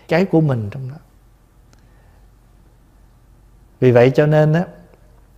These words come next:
đứng ở trên cái phương diện gọi là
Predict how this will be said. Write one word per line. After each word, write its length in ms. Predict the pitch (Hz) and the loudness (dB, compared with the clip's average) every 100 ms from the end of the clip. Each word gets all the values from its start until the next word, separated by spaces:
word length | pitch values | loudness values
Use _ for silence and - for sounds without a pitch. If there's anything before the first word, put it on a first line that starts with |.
| _ _ _ - _ _ _ _ - | _ _ _ -20 _ _ _ _ 2
đứng 300 | 175 226 285 | 4 4 2
ở 120 | 165 | -2
trên 280 | 156 156 147 | 2 2 2
cái 120 | 175 | 0
phương 340 | 175 175 156 | 2 2 2
diện 300 | 131 110 113 | 0 -2 -4
gọi 220 | 123 113 120 | -4 -4 -4
là 480 | 117 110 107 110 | -4 -4 -8 -12